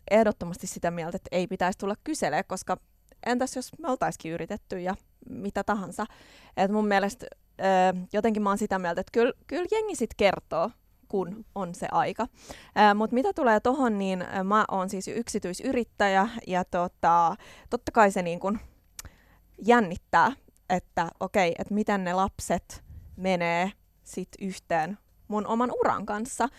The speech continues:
Et mä oon ainoa henkilö, joka pyörittää mun yritystä. Ö, ei mulla ole mahdollisuus ottaa mitään äitiyslomaa tai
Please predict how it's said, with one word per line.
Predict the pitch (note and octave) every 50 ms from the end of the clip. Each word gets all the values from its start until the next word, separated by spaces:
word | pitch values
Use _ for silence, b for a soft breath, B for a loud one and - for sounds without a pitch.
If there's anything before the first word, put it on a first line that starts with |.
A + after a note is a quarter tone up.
| b b b b -
Et | F#3 G#3 -
mä | A3 A3+
oon | A#3+ A3+
ainoa | A3 A3+ A3+ G#3 G#3
henkilö, | A3 A3 G#3+ G#3 G3+ G3+
joka | G3+ -
pyörittää | G#3 - C4 B3+ F#3+ E3+ F3 - - E3+ E3+
mun | F3+ F3+ F3+ F3+
yritystä. | F3+ F3 E3+ F3 - F#3 F#3+ - - - F#3 F3+ F#3 - _ _ _ _ _ _ _ _ _ _ -
Ö, | F3 E3+ D#3+ - - - A#2+ - -
ei | - E3+ E3
mulla | E3+ F3+ A3 A#3+
ole | A3 F#3+
mahdollisuus | F3+ F#3 F#3 F#3 F#3 - F#3 G3
ottaa | G3 - - F#3 F3 F3
mitään | F3 F3 E3 D#3+
äitiyslomaa | F3 - F3 F3 - F3+ F#3+ - G3 F3+ F3 E3+ E3 F3+
tai | - - F3 D#3+ E3+ F#3+